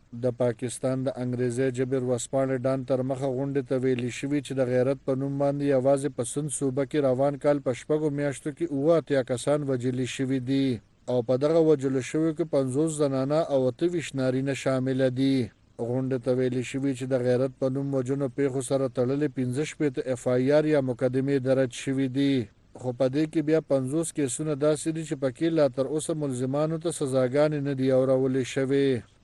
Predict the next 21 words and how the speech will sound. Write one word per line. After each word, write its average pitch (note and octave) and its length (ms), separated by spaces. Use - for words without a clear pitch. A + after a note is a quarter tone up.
رپورټونه B2+ 640
زیاتوي C3 520
چې C3 120
د C3 140
سند C#3 260
صوبې C3 440
پولیسو C3+ 380
مشر C3 340
د C3+ 120
غیرت B2 420
په C3+ 120
نوم C#3+ 240
وژنو C3+ 340
کیسونو C3 480
کې C3+ 140
د D3 120
پولیس C3 320
کمزوري C#3 480
تفتیشي C3 500
نظام D3 440
باندې D3+ 280